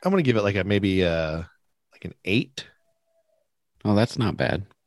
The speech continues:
Speaker 1: Yeah, it's, it's not, it's not bad at all. It, it's pretty good.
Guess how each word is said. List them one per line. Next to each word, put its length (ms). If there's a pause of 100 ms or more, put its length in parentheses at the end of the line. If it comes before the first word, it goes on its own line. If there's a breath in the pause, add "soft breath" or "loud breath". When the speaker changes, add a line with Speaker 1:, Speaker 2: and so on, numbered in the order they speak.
Speaker 1:
Yeah, 220
it's, 220
it's 200
not, 180
it's 160
not 180
bad 220
at 80
all. 300 (260)
It, 140
it's 120
pretty 200
good. 200